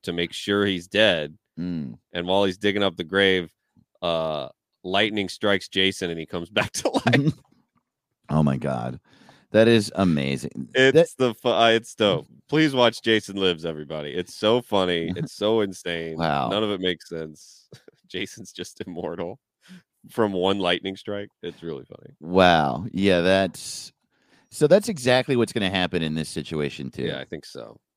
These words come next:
Speaker 1: Lightning. That's all you need.
Speaker 2: Yeah, dude. Lightning solves every plot problem you could possibly have.
Speaker 1: Yeah, it's magic. People don't know.
Speaker 2: People don't fucking know.
Speaker 1: Oh,
Speaker 2: Uh,
Speaker 1: yeah.
Speaker 2: we
Speaker 1: So y'all tweeted at us. Uh,
Speaker 2: we got a lot
Speaker 1: thanks
Speaker 2: of
Speaker 1: for
Speaker 2: responses.
Speaker 1: tweeting our,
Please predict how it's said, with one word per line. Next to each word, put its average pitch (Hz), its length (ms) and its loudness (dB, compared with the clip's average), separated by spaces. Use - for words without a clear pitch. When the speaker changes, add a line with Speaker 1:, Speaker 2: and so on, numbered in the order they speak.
Speaker 1:
Lightning. 101 460 0
That's - 140 -12
all 101 120 0
you 110 60 -2
need. 113 240 -6
Speaker 2:
Yeah, 90 300 0
dude. 82 220 -2
Lightning 113 320 0
solves 90 420 0
every 110 720 0
plot 90 320 -2
problem 78 640 -2
you 82 140 -8
could 85 160 -4
possibly 82 460 -2
have. 69 400 -8
Speaker 1:
Yeah, 147 320 2
it's - 240 -8
magic. 143 400 -4
People 196 220 -6
don't 208 160 -8
know. 226 200 -10
Speaker 2:
People 156 240 -4
don't 92 260 -2
fucking 82 360 -6
know. 76 340 -6
Speaker 1:
Oh, 67 100 2
Speaker 2:
Uh, 80 220 4
Speaker 1:
yeah. 80 80 0
Speaker 2:
we 87 80 2
Speaker 1:
So 113 140 -4
y'all 123 240 0
tweeted 156 380 -4
at 92 200 -2
us. 85 300 -8
Uh, 85 240 -6
Speaker 2:
we 82 60 -2
got 82 100 0
a 80 60 -2
lot 78 220 2
Speaker 1:
thanks - 40 2
Speaker 2:
of 98 40 0
Speaker 1:
for 104 60 0
Speaker 2:
responses. 110 400 -4
Speaker 1:
tweeting 101 300 -2
our, 85 540 -4